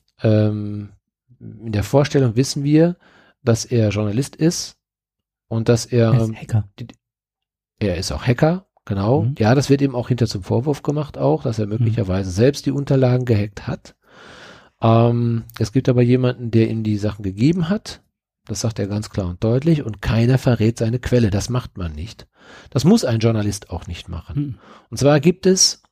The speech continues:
Speaker 1: also es gibt in dem, in, es gibt ein ganz wichtiges Instrument,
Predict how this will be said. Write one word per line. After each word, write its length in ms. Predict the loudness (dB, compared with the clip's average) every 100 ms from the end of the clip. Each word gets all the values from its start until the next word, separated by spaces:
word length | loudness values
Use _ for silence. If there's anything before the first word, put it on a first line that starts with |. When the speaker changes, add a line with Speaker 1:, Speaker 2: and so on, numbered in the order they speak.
| _ _ _ _ _ _ _
Speaker 1:
also 380 | -2 -2 -4 _ _ _ _
es 220 | -4 0
gibt 240 | -2 0
in 120 | 0 2
dem, 240 | 2 0
in, 400 | -6 -6 -10 -14
es 100 | -6
gibt 160 | -2 -2
ein 160 | 0
ganz 480 | 2 2 0 -2 -4
wichtiges 600 | -6 0 0 0 -2 -4
Instrument, 1040 | -2 -2 -2 -6 -4 2 2 0 -8 -18